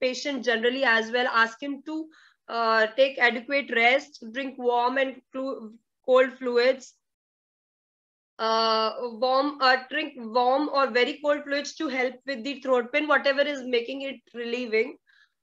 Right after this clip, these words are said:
Eat very smooth foods like ice creams, et cetera. Uh, not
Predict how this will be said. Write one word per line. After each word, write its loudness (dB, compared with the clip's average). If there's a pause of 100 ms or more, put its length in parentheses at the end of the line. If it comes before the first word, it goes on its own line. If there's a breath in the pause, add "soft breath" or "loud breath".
(680)
Eat -2
very 6
smooth -2
foods -6
like 4
ice 2
creams, -6
et 0
cetera. -2 (260)
Uh, 0
not 2